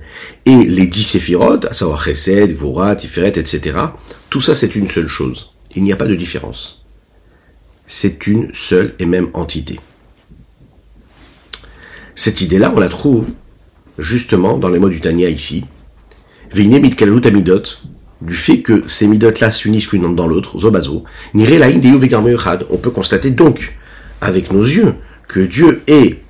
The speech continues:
tous ces réceptacles et tous ces moyens d'expression, à savoir Shem Midotav, qui sont ces midot, ces vertus, c'est une seule chose. Pourquoi ? Qui m'a arraché une beichut gamorimo, la reine une tiers de zobazo, zobazo, puisqu'elles sont en unicité totale avec lui, totale et parfaite,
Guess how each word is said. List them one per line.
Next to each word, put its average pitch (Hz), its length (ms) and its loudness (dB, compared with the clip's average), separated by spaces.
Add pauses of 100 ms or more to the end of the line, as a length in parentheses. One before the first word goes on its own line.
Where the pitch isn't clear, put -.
(140)
tous 147 240 -2 (100)
ces - 280 -4
réceptacles 95 640 -2
et 78 40 -4
tous 78 140 -10
ces - 120 -6
moyens 85 200 0
d'expression, 76 540 -6 (240)
à 87 60 -6
savoir 104 300 -2
Shem 92 220 0
Midotav, 87 400 -2
qui 82 140 -8
sont - 180 -2
ces 80 160 -6
midot, 85 240 -2
ces - 140 -8
vertus, 76 380 -4 (420)
c'est 139 240 -6
une 135 100 0
seule 135 140 2
chose. 92 280 -2
Pourquoi ? - 320 -10 (680)
Qui - 100 -10
m'a 151 120 4
arraché 95 340 0
une 90 60 0
beichut 90 240 -2
gamorimo, 92 520 -2 (200)
la 82 60 -10
reine 85 200 -4
une 90 180 0
tiers 95 220 -4
de 98 100 -2
zobazo, 90 400 -2 (200)
zobazo, 113 420 -2 (360)
puisqu'elles 127 420 -2
sont - 160 -2
en 90 120 0
unicité 90 480 -2
totale 87 280 -4
avec 87 260 -6
lui, 90 140 -10
totale 98 260 0
et 123 80 0
parfaite, 92 560 0